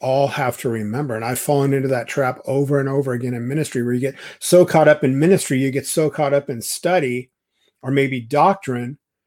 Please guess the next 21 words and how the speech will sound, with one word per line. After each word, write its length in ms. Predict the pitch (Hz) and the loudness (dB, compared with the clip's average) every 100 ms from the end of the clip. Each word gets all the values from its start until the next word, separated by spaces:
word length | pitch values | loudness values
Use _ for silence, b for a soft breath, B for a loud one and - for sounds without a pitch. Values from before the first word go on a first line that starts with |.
| _ - | _ -10
that 100 | 127 | -8
you 100 | 123 | -8
start 300 | - 151 139 | -2 0 2
moving 400 | 143 156 147 143 | 4 4 4 2
away 340 | 135 131 143 | 0 2 2
from 360 | 147 - 123 117 _ _ | 0 -2 -4 -6 _ _
what, 180 | 123 123 | -12 -10
what's 260 | 131 131 - | -6 -6 -4
in 80 | 127 | -2
the 60 | |
book 180 | 120 135 | 0 0
of 60 | 135 | 0
Revelation 540 | 131 123 135 139 127 | 0 0 0 0 -2
called 260 | - 127 117 | -2 -2 0
your 140 | 123 | -2
original 580 | 113 127 123 135 120 117 _ _ | 0 -4 -4 -6 -6 -10 _ _
love, 440 | - 131 151 120 113 | -4 0 0 -2 -8
which 240 | 120 - | -10 -6
is 260 | 127 117 - _ _ - | -6 -6 -12 _ _ -8
that 200 | 120 - | -8 -6
simple 600 | - 151 - 156 139 135 | -2 0 0 0 0 -2